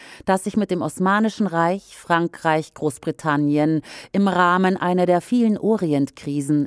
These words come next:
im Krieg wiederfand. Entgegen der Bezeichnung Krimkrieg begrenzte sich der Krieg nicht auf die Krim.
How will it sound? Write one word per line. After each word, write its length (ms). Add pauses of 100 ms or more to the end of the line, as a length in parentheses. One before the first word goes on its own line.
im 200
Krieg 340
wiederfand. 720 (680)
Entgegen 480
der 100
Bezeichnung 640
Krimkrieg 720
begrenzte 560
sich 180
der 140
Krieg 340
nicht 260
auf 140
die 140
Krim. 460